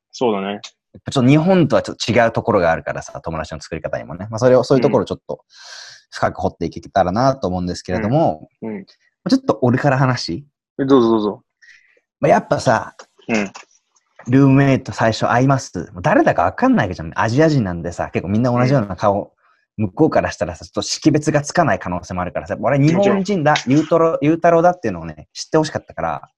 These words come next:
Speaker 1: うん。
Speaker 2: 日本からお土産持ってったんですよ。
Speaker 1: いいね。
Speaker 2: 売ってないよ。こ-、こ-、この間、う-、売る話したけど、売ってないからね。お土産としてね。
Speaker 1: ほんと？うん。
Speaker 2: うん。だからちょっとハイチュウとかさ、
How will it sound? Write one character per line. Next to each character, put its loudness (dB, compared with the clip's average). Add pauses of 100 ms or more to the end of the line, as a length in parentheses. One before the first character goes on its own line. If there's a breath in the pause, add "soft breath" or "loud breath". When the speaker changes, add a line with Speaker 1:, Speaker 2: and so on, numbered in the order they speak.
(160)
Speaker 1:
う -6
ん。 -8 (120)
Speaker 2:
日 0
本 2
か -2
ら 2
お 0
土 2
産 0
持 -4
っ -12
て -8
っ -14
た -10
ん -12
で -18
す -20
よ。 -20 (800)
Speaker 1:
い 2
い 2
ね。 -6 (1600 soft breath)
Speaker 2:
売 4
っ 0
て 0
な 2
い 0
よ。 -6 (240 soft breath)
こ-、 -6 (100)
こ-、 -10
こ -2
の 6
間、 4
う-、 -2 (300)
売 -2
る 6
話 0
し -6
た -2
け -6
ど、 -12
売 -2
っ -2
て -2
な 0
い -6
か -6
ら -12
ね。 -18
お -2
土 4
産 2
と -2
し -10
て -10
ね。 -10 (280)
Speaker 1:
ほ -10
ん -
と？ -
う -4
ん。 -6
Speaker 2:
う -6
ん。 -8
だ -8 (1000 loud breath)
か 2
ら 0
ち -8
ょ -8
っ -8
と -6
ハ 0
イ -2
チ -10
ュ -10
ウ -16
と -14
か -12
さ、 -10